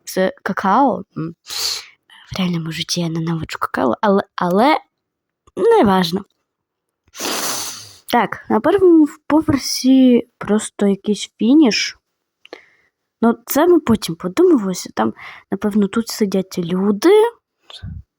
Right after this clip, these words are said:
Добре. Teleport to top. Ага. Ага. Зрозуміло. Давайте. Ось всі ми бачимо, що ось тут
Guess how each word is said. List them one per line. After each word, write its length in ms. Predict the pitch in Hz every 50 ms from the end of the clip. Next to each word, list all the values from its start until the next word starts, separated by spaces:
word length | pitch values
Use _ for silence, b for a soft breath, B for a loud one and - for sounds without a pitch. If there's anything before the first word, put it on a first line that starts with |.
| _ _ _ _ _ _ _ -
Добре. 320 | 220 214 190 190 196 202 - _ _ B B B B B B B - -
Teleport 580 | 254 254 247 - 269 254 247 247 - - -
to 360 | - - 226 - - - -
top. 440 | - 208 190 175 - - - - - - _ _ _ _ _ _ _ _ B B B B B _
Ага. 480 | - 269 269 226 220 214 196 180 170 - _ _ _ _ _ _ _ _ _ _ B B B B B B
Ага. 520 | - - 226 247 247 262 247 226 202 185 175 - _ B B B B B B B _ _
Зрозуміло. 800 | - 202 196 202 208 220 240 233 233 240 220 185 170 160 156 165 - _ _ _ _ _ _ _ _ _ _ _ _ _ b b b b b b b b b b _ _ -
Давайте. 440 | 180 180 196 226 320 330 - 240 208 - - - -
Ось 220 | - 196 - - _ _
всі 380 | - - - - - 254 302 381 539 587 622
ми 160 | - 233 247
бачимо, 720 | 226 185 214 254 302 - - - - - 277 226 202 185 180 190 _ B B B B B B B B B B
що 340 | - - - - 220 214 -
ось 300 | - 226 220 - - -
тут 400 | - - 494 679 - _ - -